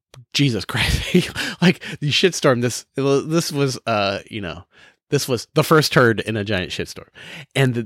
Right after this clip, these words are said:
the dude that I was talking to, uh, freaked out. It's like, "How, like, it was, this is not done. You don't say no to these types of requests." He didn't, these are not the words, but that's, like, the subject. Like, "Bah, bah, bah, bah, bah, what?"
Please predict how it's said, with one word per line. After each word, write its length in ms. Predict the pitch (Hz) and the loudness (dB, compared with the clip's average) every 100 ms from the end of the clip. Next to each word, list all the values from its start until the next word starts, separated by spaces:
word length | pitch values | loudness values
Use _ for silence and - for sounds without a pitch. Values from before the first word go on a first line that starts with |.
| 98 | -6
the 100 | 120 | -4
dude 320 | 127 170 180 | 2 4 4
that 100 | 139 | 4
I 60 | 120 | 4
was 120 | 107 | 2
talking 340 | 131 170 139 | -2 0 -2
to, 260 | 113 92 98 - _ _ _ _ _ - | -2 -4 -6 -12 _ _ _ _ _ -4
uh, 300 | 104 92 - _ _ | -2 -2 -4 _ _
freaked 280 | - 156 - | -2 0 4
out. 120 | 196 | 2
It's 100 | 160 | 2
like, 160 | 131 110 - 104 123 - | -2 -4 -12 -20 -18 -6
"How, 240 | - - 185 - _ 127 123 - | -2 0 0 -2 _ -20 -20 0
like, 300 | 151 143 - _ _ _ | 2 2 -4 _ _ _
it 60 | 147 | 2
was, 220 | 147 123 | 2 2
this 160 | 180 165 | 0 2
is 80 | |
not 200 | 127 117 | 2 2
done. 200 | - 123 73 | 2 0 0
You 120 | 107 | 0
don't 180 | 170 117 | 0 2
say 340 | - 135 131 | 2 4 4
no 280 | 110 85 143 | 0 0 2
to 80 | 107 | 0
these 180 | 53 | -4
types 240 | - 80 - | -8 -8 -8
of 120 | 78 | -10
requests." 520 | - - 302 - - - | -8 -6 -6 -8 -12 0
He 100 | 147 | 2
didn't, 240 | 135 - | 2 0
these 160 | 123 156 | 2 4
are 60 | 127 | 4
not 140 | 117 | 4
the 60 | 92 | 2
words, 280 | 73 - - | -4 -6 -10
but 120 | 92 | -4
that's, 320 | 113 107 - | -4 -4 -4
like, 120 | 101 | -4
the 80 | 85 | -2
subject. 380 | 87 73 73 78 | -8 -8 -10 -8
Like, 160 | 95 | -4
"Bah, 140 | 90 120 | 2 2
bah, 140 | 123 123 | 2 4
bah, 160 | 135 123 | 4 4
bah, 200 | 131 170 | 4 2
bah, 240 | 147 135 | 4 0
what?" 440 | 120 104 175 - | 2 2 2 0